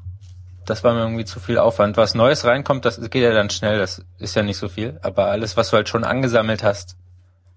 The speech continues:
ist immer der größte Aufwand. Einmal, man müsste irgendwie einmal so einen großen Ruck machen und alles einscannen.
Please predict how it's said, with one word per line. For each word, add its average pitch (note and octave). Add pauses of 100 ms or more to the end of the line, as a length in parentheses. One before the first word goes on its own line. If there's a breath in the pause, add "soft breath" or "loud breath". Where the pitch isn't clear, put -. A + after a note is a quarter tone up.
(100)
ist -
immer G#2
der G2
größte G#2
Aufwand. G2
Einmal, B2
man A#2+
müsste B2+
irgendwie A#2+
einmal A#2
so A#2
einen A2+
großen A#2+
Ruck A#2+
machen A#2
und A2
alles A2+
einscannen. A#2